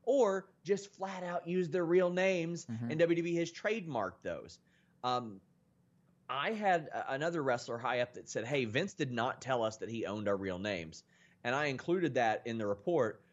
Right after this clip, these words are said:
Speaker 1: and that's when, when Raj from Wrestling Inc reached out and said, "Well, that's what was said on the call, and it wasn't said by Vince."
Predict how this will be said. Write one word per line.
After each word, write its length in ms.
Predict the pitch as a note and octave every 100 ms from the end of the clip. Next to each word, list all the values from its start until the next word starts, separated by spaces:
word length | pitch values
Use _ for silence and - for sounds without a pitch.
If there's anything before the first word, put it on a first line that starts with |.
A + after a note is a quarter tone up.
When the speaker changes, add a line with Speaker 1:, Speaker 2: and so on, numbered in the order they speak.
| _ _
Speaker 1:
and 160 | B2 B2+
that's 200 | C3 -
when, 420 | C3 A#2+ A2+ G#2+ -
when 160 | A#2
Raj 300 | A#2 A#2+ B2+
from 120 | C3+
Wrestling 280 | A#2+ A2 A2
Inc 180 | B2+ C3+
reached 260 | A2 A2 -
out 120 | G#2+
and 80 | F2+
said, 200 | G#2 G#2
"Well, 180 | G#2+ G#2+
that's 280 | A2 C#3+ C#3+
what 100 | C3+
was 140 | B2+
said 180 | - B2
on 100 | A2
the 80 | G2+
call, 420 | - C3+ B2 A#2+
and 120 | F#2
it 100 | G#2
wasn't 340 | G#2+ A#2 A2 -
said 260 | A#2 F#2+
by 140 | F2+ F#2
Vince." 440 | G2+ G2+ - -